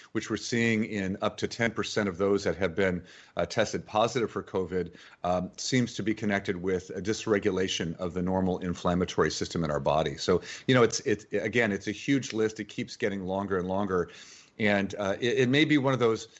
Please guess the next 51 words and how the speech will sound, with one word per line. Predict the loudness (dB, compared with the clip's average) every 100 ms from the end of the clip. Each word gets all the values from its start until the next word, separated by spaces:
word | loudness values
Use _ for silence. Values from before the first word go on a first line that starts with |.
| _
underlying | -2 2 4 2 0
fields | -6 -8 -2 0 0 -2
of | -4
awareness | 0 2 2 0
that | -2
we, | -2 -2
like | -2 -2
you | -2
said, | 0 2
we | 2
weren't | 2 2
aware | 4 4
of | 4
twenty-five, | 0 -2 0 0 0
thirty-five | -2 -2 0 0 0
years | 0 0
ago, | 2 0 0 -10 -18 -2
that | 0 2
now | 2 4 4
we've, | 2 -4 -6 -10
you | -8 -6
know, |
the | -6
veil | -4 0 2 2
has | -2 -4
been | -6
pulled | -4 -4 0
away | 2 2
from | 2 -2
our | -2
eyes, | 0 2 4 2 0 -8 -18 -20 -20 -10
and | -4
we're | -4
starting | 0 0 0
to | -4
see, | -6 0 2 2 0
uh, | -2 -2
this | -2 -4 -6
interesting | -4 -4 0 0
new | 0
factor | 2 2 2 0 -4
that | -4
we | -4
might | -4 -2
be | -2
able | -2
to | -2
have | -2
some | -2 -4
influence | -4 -2 -4 -2 -4
over. | -4 -4